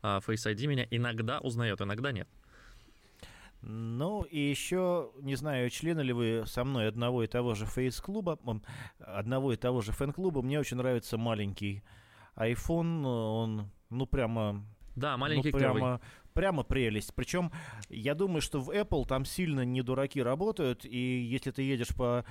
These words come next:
Speaker 2: Третьему кольцу в Москве, там огромная наружная реклама, они рекламируют самый огромный вот этот вот,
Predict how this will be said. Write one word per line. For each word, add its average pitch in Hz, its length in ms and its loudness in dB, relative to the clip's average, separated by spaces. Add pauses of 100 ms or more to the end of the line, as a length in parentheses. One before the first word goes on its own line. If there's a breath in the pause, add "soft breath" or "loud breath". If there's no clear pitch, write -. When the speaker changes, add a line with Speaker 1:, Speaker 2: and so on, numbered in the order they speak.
(320 loud breath)
Speaker 2:
Третьему 135 320 -2
кольцу 147 380 0
в - 20 -2
Москве, 139 300 0
там 120 160 0
огромная 131 420 0
наружная 120 440 2
реклама, 180 440 0
они 123 180 0
рекламируют 127 760 0
самый 139 440 0
огромный 185 540 0
вот 165 160 0
этот 139 180 -2
вот, 151 220 -2